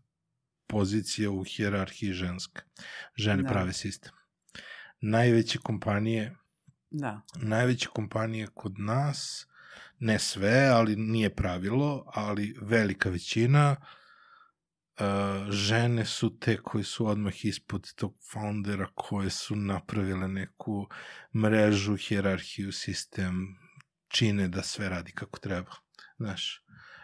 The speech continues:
Speaker 2: Da.
Speaker 1: Možda su, ono, muškarci ta neka snaga koja probija zidove, razumeš, koja otvara nogom vrata, ali su žene srce sistema, znaš.
Speaker 2: Da.
Speaker 1: Uglavnom. I to sam, recimo, ono,
Speaker 2: Mhm.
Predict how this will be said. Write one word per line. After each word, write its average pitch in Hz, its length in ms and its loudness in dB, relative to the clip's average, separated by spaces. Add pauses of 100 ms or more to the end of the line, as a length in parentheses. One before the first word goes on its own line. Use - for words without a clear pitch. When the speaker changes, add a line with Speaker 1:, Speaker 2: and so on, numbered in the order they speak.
(120)
Speaker 2:
Da. 104 180 -2
Speaker 1:
Možda 107 320 4
su, 107 300 -2
ono, 101 200 0
muškarci - 600 -4
ta 95 120 -4
neka 95 280 -6
snaga 104 420 -2
koja 101 220 -4
probija 98 480 0
zidove, 101 540 -4
razumeš, 101 480 -4
koja 98 260 -6
otvara 101 360 -2
nogom 104 440 -2
vrata, 98 600 -4 (420)
ali 110 180 0
su - 180 -2
žene 104 280 2
srce - 380 -6
sistema, - 560 -6
znaš. 101 380 -10
Speaker 2:
Da. 123 200 -12 (1200)
Speaker 1:
Uglavnom. 95 520 -2 (720)
I - 60 -20
to 101 140 -6
sam, 92 220 -10
recimo, 92 380 -12
ono, 92 300 -20 (320)
Speaker 2:
Mhm. 139 320 -4